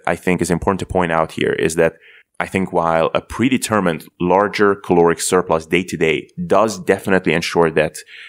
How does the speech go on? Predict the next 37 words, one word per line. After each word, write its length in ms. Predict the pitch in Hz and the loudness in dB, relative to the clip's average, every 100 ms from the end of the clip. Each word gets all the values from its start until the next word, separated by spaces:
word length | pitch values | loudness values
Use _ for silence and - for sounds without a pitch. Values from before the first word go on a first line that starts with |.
| - | -6
you 160 | 90 | 0
will 120 | 101 92 | 2 2
be 140 | 87 | 2
in, 160 | 82 82 | 0 0
in 80 | 82 | -2
a 60 | 78 | -2
surplus 520 | - 92 85 78 - | 0 -2 0 -2 0
most 260 | 85 - | -2 0
of 60 | 85 | 0
the 80 | 76 | -2
time, 380 | - 69 - - - - - - | -4 -8 -8 -12 -20 -20 -12 -4
but 100 | 90 | 0
still 380 | - 147 123 - | 2 4 2 2
it 160 | 98 - | 0 4
will 240 | 92 - - | 4 4 4
also 420 | 110 120 - 98 | 4 4 4 4
most 480 | 87 90 113 107 - | 4 4 2 0 -2
definitely 400 | 92 92 82 82 | -2 -2 -4 -4
have 200 | 82 82 | -4 -4
you 120 | 85 | -4
achieve 340 | 80 - 85 | -4 -4 -4
a 80 | 80 | -4
vastly 520 | 76 87 85 - 85 | -2 -2 -2 -2 -4
different 600 | 78 82 87 80 78 76 - _ | -2 -2 0 -2 -2 -10 -18 _
caloric 380 | - 80 82 87 | -4 0 2 0
surpluses 720 | - 87 78 80 - 78 76 | 0 0 0 -4 -2 -4 -6
day 200 | - 82 | -4 -4
to 140 | 73 - | -2 -4
day. 280 | 69 80 - - - - | -2 -4 -8 -20 -20 -8
And 120 | 90 | -6
here 280 | 92 135 120 - _ | 0 2 0 -2 _
I 80 | 90 | -4
would 140 | 87 87 | -2 -2
recommend 400 | 92 90 85 80 | -2 0 0 0
my, 260 | 80 73 | 0 0
uh, 160 | 76 - - | -2 -6 -4
intuitive 720 | 87 110 104 95 85 - | -2 2 4 4 2 -6